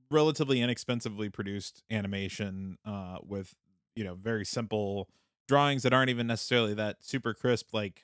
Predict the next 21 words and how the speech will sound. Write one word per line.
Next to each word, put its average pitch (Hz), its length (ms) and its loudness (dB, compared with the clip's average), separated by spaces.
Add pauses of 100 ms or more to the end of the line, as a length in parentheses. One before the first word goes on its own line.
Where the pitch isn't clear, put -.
(140)
high 107 120 4
definition 107 680 -4
type 101 240 -6
look 110 200 -4
to 117 100 -4
them. 110 240 -2 (420)
But 123 120 2
then 147 100 4
you 147 120 4
have 135 180 6
that 127 200 6
juxtaposed 120 600 0
to - 80 -14
this 104 180 -4
theme, 180 320 -2 (140)
theme 190 160 4
song 117 340 2
that 104 140 -4
feels 139 380 2
like, 107 360 2 (460)
uh, 110 180 -2